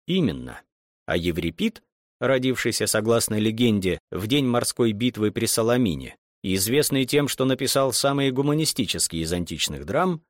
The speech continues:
покинул Афины, потому что больше не мог выносить своих сограждан.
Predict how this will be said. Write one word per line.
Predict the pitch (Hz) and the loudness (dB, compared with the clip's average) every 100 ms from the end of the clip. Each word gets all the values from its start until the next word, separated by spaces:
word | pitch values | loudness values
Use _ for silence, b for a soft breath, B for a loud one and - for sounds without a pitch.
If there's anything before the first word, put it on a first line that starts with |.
| _ _ - | _ _ -4
покинул | 165 208 226 202 | -2 0 0 2
Афины, | 175 - 180 170 151 - _ - | 0 0 0 0 0 -4 _ -8
потому | 78 87 170 | -2 0 0
что | - 151 | 0 0
больше | 104 175 180 - | 2 0 0 0
не | 120 95 | 0 0
мог | 87 180 - | 0 0 0
выносить | 139 123 98 104 110 | 0 0 0 -2 -2
своих | - 90 85 | -2 -2 0
сограждан. | 78 76 73 71 - 67 53 | -2 -2 -4 -4 -6 -10 -14